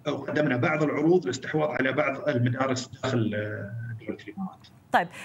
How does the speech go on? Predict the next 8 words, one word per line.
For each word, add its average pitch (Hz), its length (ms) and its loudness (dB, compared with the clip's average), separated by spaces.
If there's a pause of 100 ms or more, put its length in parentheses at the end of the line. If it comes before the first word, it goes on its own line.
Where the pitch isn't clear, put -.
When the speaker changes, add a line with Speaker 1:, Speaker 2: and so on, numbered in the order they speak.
Speaker 2:
بدنا 339 200 4
منك 427 280 4
قراءة 302 240 6
سيد 294 300 2
طلال، 269 320 4
هل 277 140 0
ستعتمد 277 640 2
على 247 380 6